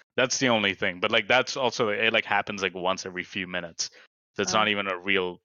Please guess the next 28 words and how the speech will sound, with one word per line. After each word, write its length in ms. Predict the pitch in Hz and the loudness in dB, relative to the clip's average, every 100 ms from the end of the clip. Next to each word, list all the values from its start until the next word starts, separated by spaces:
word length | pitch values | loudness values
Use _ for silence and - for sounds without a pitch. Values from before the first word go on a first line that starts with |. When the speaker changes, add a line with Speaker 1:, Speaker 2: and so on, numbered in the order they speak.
| _ | _
Speaker 1:
like, 220 | - 87 - | -6 -4 -4
issue 280 | - - 90 | -4 0 2
at 120 | 87 | 2
all. 200 | 90 85 _ _ _ _ _ _ _ _ - | 2 0 _ _ _ _ _ _ _ _ -14
Speaker 2:
All 80 | 175 | -12
right. 120 | 151 _ _ _ _ - | -12 _ _ _ _ -12
Cool. 260 | 190 170 - | -10 -10 -4
Speaker 1:
Uh, 60 | 117 98 - | -2 -2 0
uh, 420 | 113 110 117 113 110 - | 2 4 6 4 0 -6
I 40 | 160 | -2
don't 100 | 107 | -2
know. 120 | 90 | -2
What 160 | 110 143 | -4 -2
were 80 | 143 | -2
we 100 | 131 | 0
talking 220 | 127 110 | 0 0
about 160 | 104 | -2
apart 260 | 95 107 95 | 0 0 -2
from 80 | 95 | -2
that? 180 | 90 82 _ _ | -4 -4 _ _
Did 100 | 113 | -4
you 120 | 123 160 | -2 0
see 180 | 170 | 0
Aquaman 460 | - 135 - 90 87 | 2 2 0 -2 -2
at 80 | 85 | -2
all? 260 | 82 - _ _ _ _ _ _ _ _ | -6 -10 _ _ _ _ _ _ _ _
Speaker 2:
Not 300 | 220 226 233 | 2 4 6
yet. 280 | 202 180 170 | 6 6 4